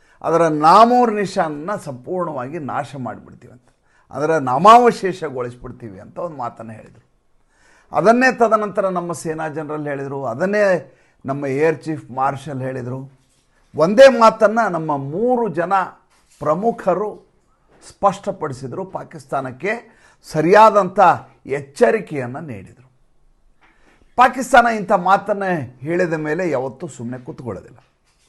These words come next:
ಅಲ್ಲಿ ಜನರಲ್ ಮುನೀರ್ ಅಂತ ಏನಿದ್ದಾರೆ, ಅವರ ನಂತರದ ಸ್ಥಾನದಲ್ಲಿರೋರು ಡಿ ಜಿ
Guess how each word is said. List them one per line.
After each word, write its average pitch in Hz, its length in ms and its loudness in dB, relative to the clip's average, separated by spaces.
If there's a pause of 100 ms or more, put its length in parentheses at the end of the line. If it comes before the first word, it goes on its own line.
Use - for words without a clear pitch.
(500)
ಅಲ್ಲಿ 160 540 -2 (480)
ಜನರಲ್ 185 400 2
ಮುನೀರ್ 226 460 2
ಅಂತ 190 200 -2
ಏನಿದ್ದಾರೆ, 143 500 -2
ಅವರ 151 260 0 (140)
ನಂತರದ 185 720 0
ಸ್ಥಾನದಲ್ಲಿರೋರು 160 920 -6
ಡಿ 143 120 -4
ಜಿ 151 260 -6